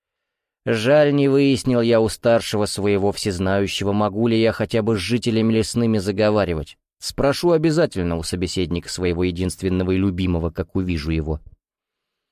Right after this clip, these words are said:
Обожает он на вопросы мои отвечать. Единственное — это моя услада, и видеть, как гордостью и отзывчивостью глаза его загораются, когда он голос мой слышит. Бая прикусывает губу, смотрит на нее Вран, смотрит жадно,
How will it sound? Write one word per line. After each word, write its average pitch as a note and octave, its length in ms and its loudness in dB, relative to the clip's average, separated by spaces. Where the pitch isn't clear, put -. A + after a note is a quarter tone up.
Обожает F#3 600 0
он F#2+ 120 -2
на F#2+ 80 2
вопросы F#2+ 440 0
мои F#2 160 0
отвечать. F#2 640 -4
Единственное — E3+ 800 0
это D3+ 120 -4
моя D3 300 2
услада, A#2+ 640 -2
и B2+ 160 2
видеть, C3+ 380 0
как A2+ 260 0
гордостью B2 680 2
и B2 180 0
отзывчивостью G#2 880 0
глаза F#2 400 2
его F2 160 0
загораются, E2 760 -2
когда F2+ 320 0
он E2+ 160 -2
голос D#2+ 360 -2
мой D#2+ 140 -2
слышит. - 460 -8
Бая B2 400 2
прикусывает G#2 760 0
губу, E2+ 480 -2
смотрит A#2 580 0
на A#2 80 0
нее G#2+ 260 2
Вран, G#2 300 2
смотрит G2 440 -2
жадно, E2+ 540 -2